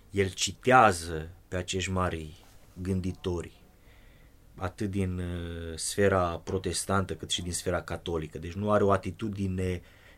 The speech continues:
de aroganță și de respingere, dar, uh, în același timp este foarte bine ancorat în ortodoxie.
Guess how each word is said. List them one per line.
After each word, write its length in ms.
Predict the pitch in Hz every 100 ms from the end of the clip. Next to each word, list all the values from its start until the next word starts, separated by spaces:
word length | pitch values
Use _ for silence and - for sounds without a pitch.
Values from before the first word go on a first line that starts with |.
| -
de 180 | 98
aroganță 840 | 98 98 92 90 92 110 107 98 98
și 160 | 95 92
de 120 | 95
respingere, 920 | 92 90 - 98 98 85 80 - - - - - - - -
dar, 480 | 101 101 95 92 90
uh, 260 | 90 87 85 - - - - -
în 100 | 101
același 480 | 101 127 113 - -
timp 400 | 131 151 - - - - - - -
este 320 | - 110 -
foarte 300 | 107 156 151
bine 180 | 151 151
ancorat 480 | 151 151 - 131 151
în 80 | 143
ortodoxie. 720 | 131 - 143 143 - 98 80